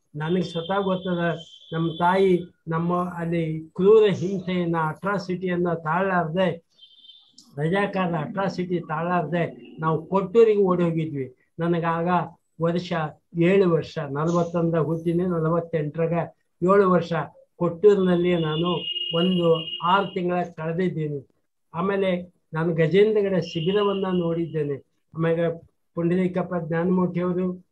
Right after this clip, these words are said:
ಮತ್ತು ವೀರಭದ್ರಪ್ಪ ಸಿರೂರವರು, ಡಾಕ್ಟರ್ ಎಚ್ ಎಂ ಚಿರ್ಚಾಳ ಮಠರು ನನಗೆ ಎಲ್ಲ ಶಿಬಿರಗಳನ್ನ ತೋರಿಸಿ ಈ ಗ್ರಂಥ ಬರೆಯಲು ಬಹಳ ದೊಡ್ಡ ಸಹಾಯವನ್ನ ಮಾಡಿದ್ದಾರೆ. ನಿಜವಾಗಿ ಹೇಳ್ಬೇಕಂದ್ರೆ ರಾಘವೇಂದ್ರಾಚಾರ್ಯ ಅಂತ ಒಬ್ಬ ಮೇಷ್ಟ್ರು,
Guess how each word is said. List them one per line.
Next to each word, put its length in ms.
ಮತ್ತು 360
ವೀರಭದ್ರಪ್ಪ 600
ಸಿರೂರವರು, 920
ಡಾಕ್ಟರ್ 760
ಎಚ್ 200
ಎಂ 200
ಚಿರ್ಚಾಳ 400
ಮಠರು 640
ನನಗೆ 540
ಎಲ್ಲ 340
ಶಿಬಿರಗಳನ್ನ 800
ತೋರಿಸಿ 800
ಈ 120
ಗ್ರಂಥ 400
ಬರೆಯಲು 540
ಬಹಳ 500
ದೊಡ್ಡ 300
ಸಹಾಯವನ್ನ 520
ಮಾಡಿದ್ದಾರೆ. 580
ನಿಜವಾಗಿ 440
ಹೇಳ್ಬೇಕಂದ್ರೆ 840
ರಾಘವೇಂದ್ರಾಚಾರ್ಯ 1000
ಅಂತ 180
ಒಬ್ಬ 380
ಮೇಷ್ಟ್ರು, 380